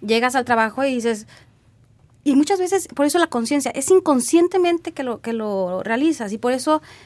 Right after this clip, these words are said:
generas de, de, eh, mucha violencia, incluso las personas, eh, violes-, violencia, eh, sin darse cuenta a nosotras mismas, ¿no? Mujeres que replican este tipo de comportamientos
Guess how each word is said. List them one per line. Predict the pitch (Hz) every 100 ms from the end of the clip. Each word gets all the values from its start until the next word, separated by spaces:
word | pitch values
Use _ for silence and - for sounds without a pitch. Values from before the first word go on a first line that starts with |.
| - -
generas | - 262 285 302
de, | 277 247
de, | 226 226
eh, | - 220
mucha | 262 269 302
violencia, | 269 269 269
incluso | 294 269 269
las | 294
personas, | - 214 - 262 262 381 - - - - -
eh, | 208 208
violes-, | 233 254 254
violencia, | 240 247 247 262 - 285 294 294 269 -
eh, | 220 202
sin | - 247
darse | 247 254 285
cuenta | - 254 247 185 - -
a | 233
nosotras | 233 254 294
mismas, | 349 427 233 - - _ _ _ _
¿no? | 240 269 330
Mujeres | 240 240 - 320 349 330
que | 262
replican | 254 254 285 294 285
este | 269 277
tipo | 269 254 269
de | 262
comportamientos | 226 220 226 240 254 240 240 269